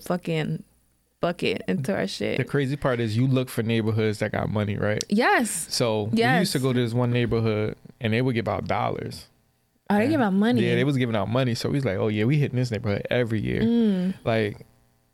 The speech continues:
Speaker 2: as a kid,
Speaker 1: I never understood that. Like, but that's how you know the neighborhood had money, 'cause why are you giving that out instead of candy?
Speaker 2: Listen, I don't ask those questions. Why you asking those
Speaker 1: Now,
Speaker 2: questions?
Speaker 1: yeah, it was good for the parents.
Speaker 2: It was good for me. I know what a dollar did.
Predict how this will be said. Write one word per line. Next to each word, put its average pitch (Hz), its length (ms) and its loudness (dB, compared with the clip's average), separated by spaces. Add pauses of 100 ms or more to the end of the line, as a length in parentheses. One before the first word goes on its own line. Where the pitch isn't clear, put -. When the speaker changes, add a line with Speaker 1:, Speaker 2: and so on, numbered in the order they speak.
Speaker 2:
as 139 160 0
a 139 60 -2
kid, 160 340 0
Speaker 1:
I 285 60 0
never 440 200 0
understood 359 440 0
that. 165 260 2 (380)
Like, 220 400 2 (200)
but 214 280 2
that's 320 180 0
how 381 60 0
you 294 160 2
know 214 180 4
the 208 160 4
neighborhood 190 380 4
had 185 180 4
money, 180 240 4
'cause 185 200 0
why 196 180 2
are 285 100 2
you 302 140 2
giving 247 320 2
that 196 240 2
out 196 220 2
instead 190 300 2
of 180 120 -6
candy? 269 460 0
Speaker 2:
Listen, 175 340 0
I 131 140 2
don't 226 160 -2
ask 175 240 0
those 180 160 0
questions. 104 600 -2 (580)
Why 226 140 4
you 302 100 2
asking 320 260 4
those 254 160 4
Speaker 1:
Now, 262 60 0
Speaker 2:
questions? 254 220 2
Speaker 1:
yeah, 214 200 2
it 254 80 0
was 302 120 0
good 330 140 -2
for 302 80 0
the 240 80 0
parents. 240 720 0
Speaker 2:
It 247 60 2
was 254 100 0
good 262 220 2
for 262 100 0
me. 269 280 2 (600)
I - 60 2
know 294 120 0
what 262 120 2
a 208 80 2
dollar 220 260 2
did. 254 300 0